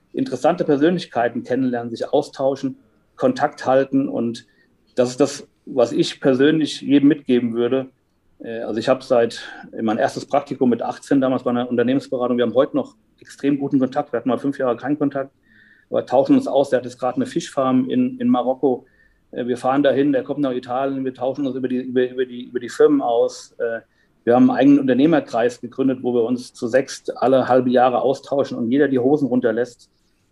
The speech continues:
was einem gerade schief läuft, was gerade passiert. Und das ist halt Mut, äh, und Verantwortung übernehmen. Und das ist, glaube ich, das Wichtigste,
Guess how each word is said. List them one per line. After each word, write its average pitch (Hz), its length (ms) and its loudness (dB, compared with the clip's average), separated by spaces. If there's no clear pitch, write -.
was 117 220 -2
einem 127 240 0
gerade 127 320 0
schief 190 340 -6
läuft, 127 300 2
was - 160 -2
gerade 127 200 0
passiert. 127 480 -4
Und - 220 -10
das 113 200 -2
ist - 160 -12
halt 139 400 0
Mut, 143 480 2
äh, 131 280 2
und 139 220 2
Verantwortung 135 440 0
übernehmen. 127 360 0
Und 113 120 -6
das 113 120 -2
ist, 127 100 -20
glaube 120 180 -4
ich, - 20 -6
das 117 140 -10
Wichtigste, - 560 -8